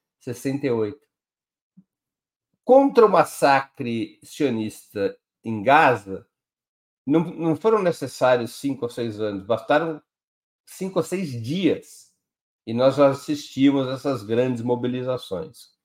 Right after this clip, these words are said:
É, uma das explicações, obviamente, é que a velocidade da comunicação hoje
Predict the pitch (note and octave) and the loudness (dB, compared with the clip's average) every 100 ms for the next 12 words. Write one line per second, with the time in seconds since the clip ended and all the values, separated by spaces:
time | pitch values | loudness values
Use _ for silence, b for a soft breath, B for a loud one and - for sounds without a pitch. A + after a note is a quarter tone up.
0 | _ _ _ _ _ - G2 G#2 B2 A2 | _ _ _ _ _ -4 -2 0 2 2
1 | G#2+ G2+ - A#2+ C3 C#3+ - D3+ C#3 G2 | 0 -4 -12 -4 0 0 2 2 2 0
2 | F#2 B2 A2 A#2+ B2 - G#2+ G2 G2 A2+ | 2 2 4 0 -2 -8 -6 -4 -2 -4
3 | G#2+ A#2+ A#2+ - A2 F#2+ C3+ C3+ A2+ A2 | 0 0 0 -2 0 6 8 8 2 -4
4 | A#2+ A2 G#2+ - G#2+ - A2+ G#2+ A2+ A#2+ | -4 -6 -6 -4 -6 -4 -4 -2 -2 -2
5 | A#2 C3 | -6 -12